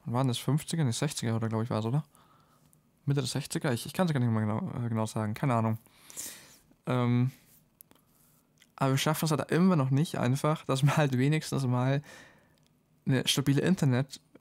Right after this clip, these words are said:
oder Telefonverbindung aufrechterhalten können. Ich mein, ich hab keine Ahnung, welche Art von Technik man braucht, äh, um bis zum Mond zu funken.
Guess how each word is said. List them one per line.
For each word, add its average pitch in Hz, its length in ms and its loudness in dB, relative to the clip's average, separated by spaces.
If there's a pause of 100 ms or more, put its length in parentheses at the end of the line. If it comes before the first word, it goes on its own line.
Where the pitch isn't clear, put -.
(140)
oder 120 480 -4
Telefonverbindung 123 1800 0 (560)
aufrechterhalten 120 760 -2
können. 110 320 -4 (880)
Ich 143 140 -4
mein, 139 400 2 (960)
ich 151 140 -2
hab 160 80 -2
keine 160 240 2
Ahnung, 143 420 2
welche 147 220 2
Art 143 100 2
von 131 120 -2
Technik 151 340 0
man 123 100 0
braucht, 127 560 -2
äh, 131 380 -2
um 131 480 0
bis 147 160 -4
zum - 160 -2
Mond 165 200 2
zu - 80 -4
funken. 135 460 -2